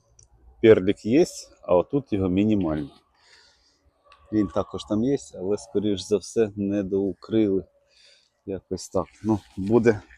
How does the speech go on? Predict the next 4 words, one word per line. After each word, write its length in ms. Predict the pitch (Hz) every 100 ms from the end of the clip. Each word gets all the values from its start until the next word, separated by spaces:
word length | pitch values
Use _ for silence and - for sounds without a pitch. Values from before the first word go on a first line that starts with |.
| - - - _ _ _ - - _ _ - - - - _ _ - -
тінь. 240 | 123 151 - _ _ _ _ _ _ _ _ _ _ _ _ _ _ -
Або 280 | 85 82 90
зажену 460 | 90 87 95
в 40 | 92